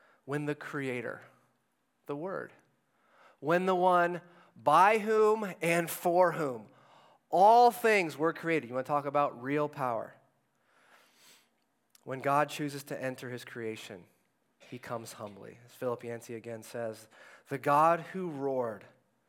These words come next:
who could order armies and empires about like pawns on a chessboard, this God emerged in Palestine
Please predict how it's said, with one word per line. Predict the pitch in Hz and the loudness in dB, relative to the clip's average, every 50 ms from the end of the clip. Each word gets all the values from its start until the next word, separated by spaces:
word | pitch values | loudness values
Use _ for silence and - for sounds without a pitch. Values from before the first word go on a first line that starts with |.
| _ _ _ _ _ | _ _ _ _ _
who | - - 160 | -8 -8 -6
could | 151 170 165 156 | -4 -4 -4 -2
order | 143 156 170 175 160 165 165 156 | 0 0 2 2 2 2 0 2
armies | - 156 156 165 175 185 190 196 196 190 180 165 | 2 4 4 4 2 0 0 -2 -2 -2 -2 -2
and | 165 156 | -4 -2
empires | 135 147 151 165 175 165 - 170 170 165 165 151 147 | -2 0 0 -2 -2 -2 0 2 2 2 2 0 -4
about | 156 147 135 139 143 143 147 123 | -6 -4 -2 0 0 0 0 -2
like | 131 131 127 123 - | -4 -6 -6 -6 -10
pawns | - - 135 135 143 151 156 156 160 147 135 | -10 -6 -4 -2 -2 -2 -2 -4 -6 -10 -12
on | - 139 135 135 | -10 -8 -6 -6
a | 135 | -8
chessboard, | 131 - - - 127 117 - - - - - - - - _ _ _ _ - - _ _ _ _ _ _ _ _ - | -8 -8 -8 -6 -6 -6 -8 -12 -16 -16 -14 -14 -14 -16 _ _ _ _ -20 -20 _ _ _ _ _ _ _ _ -18
this | 120 123 175 247 277 254 - | -2 2 4 4 4 2 -2
God | - - 151 135 123 117 120 127 139 135 - | -4 -2 0 0 2 2 0 0 -2 -4 -6
emerged | 147 139 139 139 143 160 190 196 185 190 | -6 -6 -4 -2 -2 -2 -2 -4 -6 -8
in | 208 208 185 | -8 -8 -6
Palestine | 147 131 120 117 117 110 - - 123 113 110 110 117 113 120 | -6 -4 -4 -4 -6 -8 -10 -10 -10 -8 -8 -10 -12 -14 -18